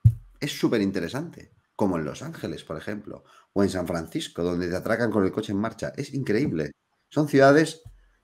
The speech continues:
de mujeres. Es increíble. Es la nueva revolución. Está todo allí.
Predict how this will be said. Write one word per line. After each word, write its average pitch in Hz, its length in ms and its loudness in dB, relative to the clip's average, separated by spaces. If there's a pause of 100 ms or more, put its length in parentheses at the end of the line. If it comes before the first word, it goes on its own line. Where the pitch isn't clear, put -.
(120)
de 113 100 10
mujeres. 113 920 4
Es - 420 -4
increíble. 104 460 2
Es 123 60 2
la 131 120 6
nueva 143 300 10
revolución. 113 580 6
Está 107 220 -2
todo 131 200 6
allí. 80 300 0